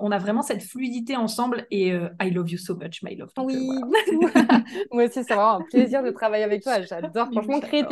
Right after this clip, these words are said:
Speaker 2: tes visuels et tout, c'est, c'est vraiment génial. Je... je prends beaucoup trop de plaisir à chaque fois. C'est trop bien.
Speaker 1: Oh, ok. Bon,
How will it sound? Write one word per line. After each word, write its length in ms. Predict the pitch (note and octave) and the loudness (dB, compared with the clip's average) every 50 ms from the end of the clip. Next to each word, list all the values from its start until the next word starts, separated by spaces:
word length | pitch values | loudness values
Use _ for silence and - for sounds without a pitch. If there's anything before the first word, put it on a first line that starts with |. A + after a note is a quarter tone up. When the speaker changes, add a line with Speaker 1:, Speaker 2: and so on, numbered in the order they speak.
| C4 | -2
Speaker 2:
tes 40 | A#3+ | -2
visuels 480 | A3+ C4 C#4 B3 A#3 A3+ C#4 C4+ C#4 B3+ | 0 0 0 0 0 0 2 2 2 2
et 100 | B3+ A#3 | 0 -2
tout, 140 | - - D4+ D4 | -4 -6 -10 -6
c'est, 240 | - A3+ G3+ F#3 F#3 _ _ - - _ _ | -4 -4 -4 -4 -6 _ _ -20 -20 _ _
c'est 120 | - G#3 | -4 -2
vraiment 300 | F#3+ F#3+ G3 G3+ A3 A#3 | 0 2 2 2 2 -2
génial. 380 | G#3+ G3 A3+ G#3 F#3+ F3+ F3+ F#3 | -2 -2 -2 0 0 -2 -2 -4
Je... 220 | G3+ F#3 F#3 F#3+ F#3+ | -8 -6 -6 -6 -4
je 100 | E3+ G#3 | -4 -6
prends 320 | G3+ - A3+ G#3+ A3+ A3+ | -6 -4 -8 -6 -4 -4
beaucoup 300 | G#3+ G3 A#3+ B3 - - | -4 -4 -4 -6 -8 -10
trop 120 | - - B3+ | -10 -10 -10
de 60 | G#3 | -8
plaisir 240 | - G#3+ G3 A3+ G#3+ | -6 -6 -6 -6 -6
à 40 | |
chaque 140 | G#3+ G#3+ G3+ | -6 -6 -8
fois. 160 | F3 E3 - _ | -8 -10 -12 _
C'est 100 | _ A#3+ | _ -12
trop 140 | A3 - E3+ | -12 -10 -12
bien. 80 | D#3 - _ - | -14 -12 _ -12
Speaker 1:
Oh, 160 | A#3 A#3 A#3 A3+ A#3 - _ - _ _ | -12 -12 -12 -18 -20 -20 _ -20 _ _
ok. 80 | - - _ _ _ - _ - - B3 B3 - - _ _ _ _ - D4+ A3+ - - _ - | -20 -20 _ _ _ -20 _ -14 -14 -14 -14 -14 -20 _ _ _ _ -14 -14 -14 -14 -18 _ -4
Bon, 260 | D4+ - - - | -4 -4 -4 -6